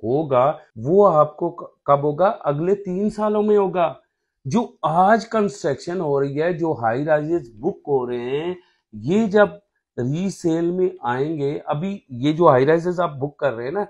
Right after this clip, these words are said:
एक बार इनको रीशेड्यूल किया जाएगा, रीशेड्यूल किया जाएगा। क्यों किया जाएगा?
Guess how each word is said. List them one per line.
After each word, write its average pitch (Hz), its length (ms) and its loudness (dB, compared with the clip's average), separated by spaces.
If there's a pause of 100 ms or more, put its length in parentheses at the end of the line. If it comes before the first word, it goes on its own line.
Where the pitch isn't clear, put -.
(380)
एक 147 320 0
बार 175 340 4 (220)
इनको 165 400 2 (360)
रीशेड्यूल 120 680 0
किया 107 240 -2
जाएगा, 101 320 -2 (320)
रीशेड्यूल 147 640 0
किया 107 200 -4
जाएगा। 104 300 -2
क्यों 180 280 -2
किया 151 220 -2
जाएगा? 113 340 -4